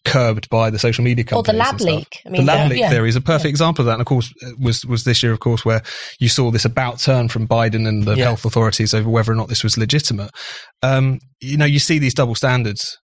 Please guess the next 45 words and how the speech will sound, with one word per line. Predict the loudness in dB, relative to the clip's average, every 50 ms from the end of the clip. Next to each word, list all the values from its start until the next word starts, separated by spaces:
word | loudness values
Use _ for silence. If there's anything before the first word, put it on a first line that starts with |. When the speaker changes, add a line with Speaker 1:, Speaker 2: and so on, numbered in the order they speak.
| _ _ -2
Speaker 1:
playing | 0 0 2 2 0
around | 0 -2 0
constantly. | 0 0 0 0 -2 -6 -6 -8 -12 -16 -18 -18 -20 _
And | -2 0 0 0 0 0
I | 0
always | 2 2 2 2
think | 0 0 -2
it's | -2 -4 -2
fascinating | -2 -2 0 0 0 0 0 0 -2 -2
that, | -2 -2 0 0
you | 0
know, | 2 2
the | 2 0 -2
B | 0 0 0
B | 0
C | 0 2
has | 2 2
that | 0 0 0
misinformation | 0 0 0 -2 -2 0 0 0 0 0 -2 -6 -8
reporter. | -8 -8 -8 -10 -8 -10 -10 -12 -12 -14 -16 -6 -4
Speaker 3:
Yeah. | -4 -4 -4 -8 -10 _
Speaker 1:
There's | 0 2 2
all, | 2 0 0
all | 0 0 2
of | 2 2
these | 2 0 0
kinds | -2 -2 -4 -4
of | -2
things | -4 -2 -2 -2
just | -4 0 0
never | 0 0 2 0
really | -2 -2 -2 -2
get | -2 -2 -4 -4 -8 _ _ _ _ _ _
discussed. | -4 -2 0 0 0 -2 -2 -6 -8 -2 -2 0
<laughs> | 0 0 0 2 2 0 2 2
You | 2 2
know, | 2 2
it's | 2 0 0
Speaker 3:
<laughs> | 0
Speaker 1:
only | -2 -2 -2 0
unidirectional. | 0 0 0 0 -2 0 0 -2 -2 -2 -2 -2
I | 0
think | 0 -2 -2 -4 -12 -14 -14 -8 -2
whilst, | 0 2 2 2 -2 -2
uh, | 0 0 0 0